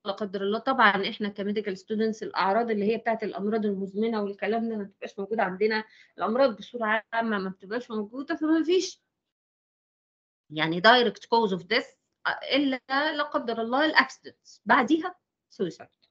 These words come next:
To note, suicide is usually a result of untreated, inadequately treated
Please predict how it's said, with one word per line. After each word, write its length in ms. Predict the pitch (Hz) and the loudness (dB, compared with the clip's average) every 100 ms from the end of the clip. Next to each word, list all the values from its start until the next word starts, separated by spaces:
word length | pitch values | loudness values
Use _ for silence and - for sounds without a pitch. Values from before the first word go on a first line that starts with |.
| _ _ _ _ _ _ _ _ _ _ _ _ _ _ _ - | _ _ _ _ _ _ _ _ _ _ _ _ _ _ _ 6
To 40 | |
note, 280 | 320 233 254 | 6 6 2
suicide 520 | - 285 277 294 294 254 | -2 -4 0 4 4 4
is 140 | 233 | 0
usually 560 | 247 277 247 262 262 254 | 2 2 0 -2 0 0
a 80 | |
result 360 | 214 220 240 233 | -2 -2 -4 -4
of 180 | 220 - 226 | -8 -4 0
untreated, 680 | 240 226 - 233 214 226 208 - _ _ _ _ _ _ _ _ 247 | 0 -2 -4 -4 -6 -12 -16 -20 _ _ _ _ _ _ _ _ 2
inadequately 960 | 262 247 233 180 208 - 214 - 214 214 | 2 0 -4 -4 -4 -4 -14 -10 -10 -8
treated 340 | 226 214 220 | -10 -8 -10